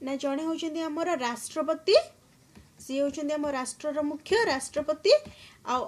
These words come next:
ଅନ୍ୟ ଜଣେ ହେଉଛନ୍ତି କିଏ ନା, ପ୍ରଧାନମନ୍ତ୍ରୀ। ସେ ମଧ୍ୟ ହେଉଛନ୍ତି କ'ଣ? ଆମ ରାଷ୍ଟ୍ରର ମୁଖ୍ୟ। ତ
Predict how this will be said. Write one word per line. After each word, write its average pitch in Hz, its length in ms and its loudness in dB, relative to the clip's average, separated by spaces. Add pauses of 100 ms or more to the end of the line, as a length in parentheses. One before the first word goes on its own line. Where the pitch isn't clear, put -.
ଅନ୍ୟ 277 180 0
ଜଣେ 302 200 -4
ହେଉଛନ୍ତି 302 240 -6
କିଏ 480 160 4
ନା, 427 180 0
ପ୍ରଧାନମନ୍ତ୍ରୀ। 214 1500 -6 (400)
ସେ - 100 -6 (100)
ମଧ୍ୟ 233 180 -8
ହେଉଛନ୍ତି 269 340 -4
କ'ଣ? 453 160 2
ଆମ 240 100 -4
ରାଷ୍ଟ୍ରର 220 460 -2 (460)
ମୁଖ୍ୟ। - 320 -18 (3500)
ତ - 20 0